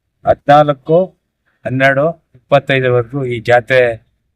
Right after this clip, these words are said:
ಪ್ರತಿ ವರ್ಷದಂತೆ ನಡೀತದೆ. ಈ ಜಾತ್ರೆ ಕಾಲದಲ್ಲಿ, ಆ, ನಾವು ಐದನೇ ತಾರೀಕಿಂದ ಪ್ರಾರಂಭವಾಗಿ ಹದಿನಾಲ್ಕನೇ ತಾರೀಕುವರೆಗೂ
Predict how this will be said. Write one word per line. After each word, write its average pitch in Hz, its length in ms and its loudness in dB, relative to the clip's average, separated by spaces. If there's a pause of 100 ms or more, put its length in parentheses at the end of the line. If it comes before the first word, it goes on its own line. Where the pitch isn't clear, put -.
ಪ್ರತಿ 127 220 -4
ವರ್ಷದಂತೆ 123 440 -2
ನಡೀತದೆ. 117 560 -6 (380)
ಈ 123 120 0
ಜಾತ್ರೆ 139 480 0
ಕಾಲದಲ್ಲಿ, 127 760 -2 (1120)
ಆ, 123 180 -6
ನಾವು 123 600 -4 (680)
ಐದನೇ 147 340 0
ತಾರೀಕಿಂದ 131 500 -2
ಪ್ರಾರಂಭವಾಗಿ 127 960 0 (760)
ಹದಿನಾಲ್ಕನೇ 147 640 0
ತಾರೀಕುವರೆಗೂ 123 760 -6